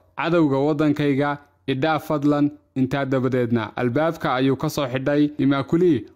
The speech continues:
waxay maqlaysay dilaayada oo ku soo ordaya Soni iyo haweeneydan oo qaylo iyo cabaad afka furatay. Haweeneydu maysan carari karin maxaa yeelay dilaayada ayaa dhinac walba kaga hareereysnaa. In ka badan bil ayaa gabdhahan ugu dhammaatay suuligan qarsoon.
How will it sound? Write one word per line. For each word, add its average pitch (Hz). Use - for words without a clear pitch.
waxay 120
maqlaysay 160
dilaayada 131
oo 135
ku 165
soo 151
ordaya 147
Soni 151
iyo 127
haweeneydan 151
oo 131
qaylo 131
iyo 127
cabaad 143
afka 156
furatay. 147
Haweeneydu 175
maysan 139
carari 147
karin 143
maxaa 156
yeelay 131
dilaayada 131
ayaa 120
dhinac 147
walba 131
kaga 139
hareereysnaa. 143
In 185
ka 185
badan 165
bil 127
ayaa 131
gabdhahan 147
ugu 135
dhammaatay 135
suuligan 143
qarsoon. 143